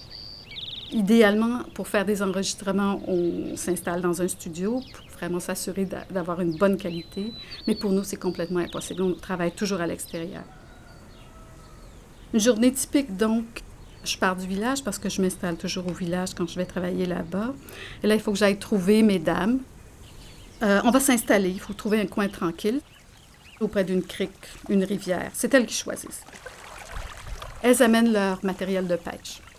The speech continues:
Le matériel de pêche, c'est pas forcément une canne, c'est plutôt une ligne avec un hameçon, puis des appâts. Puis elles,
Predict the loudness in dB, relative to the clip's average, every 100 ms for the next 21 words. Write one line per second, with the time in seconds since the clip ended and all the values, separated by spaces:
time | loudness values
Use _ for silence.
0 | -6 0 2 2 -2 -2 0 0 -2 -2
1 | -2 0 -2 -2 0 2 2 0 0 2
2 | 4 4 2 -4 -4 2 4 6 6 4
3 | 2 0 -2 0 2 2 0 -2 -4 -8
4 | -16 -20 -20 -12 -2 6 6 6 2 -8
5 | -12 -20 -20 -18 -18 -18 -18 -20 -20 -18
6 | -18 -18 -20 -20 -10 -6 0 4 6 6
7 | 4